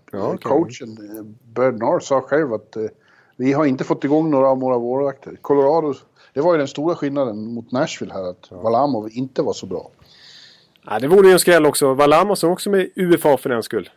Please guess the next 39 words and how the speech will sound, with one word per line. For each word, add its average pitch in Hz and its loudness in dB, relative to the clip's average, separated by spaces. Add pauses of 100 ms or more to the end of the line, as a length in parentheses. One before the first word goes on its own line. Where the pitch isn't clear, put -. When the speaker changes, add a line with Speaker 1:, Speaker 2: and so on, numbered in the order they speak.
(140)
Speaker 1:
sakens 113 -10
skull. 90 -10 (260)
Tänk 131 -8
om 147 -4
de 147 -2
skulle 143 -4
Speaker 2:
Mm. 135 -2
Speaker 1:
göra 127 -4
en, 123 -10
en 123 -8
switch - -4
där 135 -2
och 131 -4
till 135 -2
Howard 147 -2
och 127 -6
träda 123 -2
bort 123 -8
Varlamov. 127 -2 (840)
Speaker 2:
Och 135 0
Grubauer 143 4
har 131 0
ju 123 0
inte 113 -10
varit 110 -4
så 107 -8
jättebra 107 -6
heller 170 0
som 117 -10
man 107 -8
trodde. 101 -10
Speaker 1:
Nej, 139 -2
det 139 -6
var 180 -10
en 196 -10
Speaker 2:
Men 196 -12
Speaker 1:
liten 156 -10
besvikelse. 117 -8
Eh, 95 -18